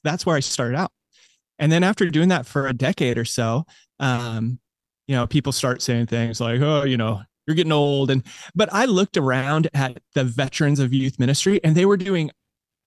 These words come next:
wonderful ministry as they were getting into their forties, fifties, sixties, and they became mentors. And I thought, "High school teachers don't age out. Like, this is, you can do great work." So anyway, all that to say, I thought, "I'm gonna be a,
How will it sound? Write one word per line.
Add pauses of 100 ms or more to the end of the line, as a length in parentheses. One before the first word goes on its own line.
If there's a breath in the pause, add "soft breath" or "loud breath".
(120)
wonderful
ministry
as
they
were
getting
into
their
forties,
fifties,
sixties,
and
they
became
mentors.
And
I
thought, (600 loud breath)
"High
school
teachers
don't (100)
age
out. (300)
Like,
this
is, (340)
you
can
do
great
work."
So
anyway,
all
that
to
say,
I
thought,
"I'm
gonna
be
a,